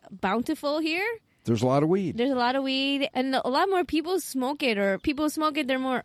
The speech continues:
Speaker 1: open about it, which I find is relaxing, and I
Speaker 2: Yeah.
Speaker 1: like that.
Speaker 2: Yeah.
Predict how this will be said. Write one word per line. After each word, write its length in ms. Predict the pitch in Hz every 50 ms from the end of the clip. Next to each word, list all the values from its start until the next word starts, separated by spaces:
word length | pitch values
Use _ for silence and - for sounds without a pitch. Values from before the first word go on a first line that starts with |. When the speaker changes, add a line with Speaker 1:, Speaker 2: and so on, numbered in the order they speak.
| - _
Speaker 1:
open 300 | - 220 233 226 220 226
about 320 | 220 208 196 180 180 180 180
it, 200 | 180 175 - - _
which 340 | - 208 208 - - - - - _ -
I 140 | 202 214
find 480 | 214 - 254 233 214 208 202 202 196 196
is 360 | 190 190 196 202 - - - _ _ _ _ _ _ _ _
relaxing, 760 | - 214 208 196 180 196 202 - - - 214 214 214 214 214 208
and 360 | 202 190 185 185 185 190 190 - _ _ _ _ _ _ -
I 60 | - 175
Speaker 2:
Yeah. 100 | 202 202
Speaker 1:
like 140 | 339 -
that. 320 | - 214 165 117 78 - -
Speaker 2:
Yeah. 260 | 127 147 170 175 147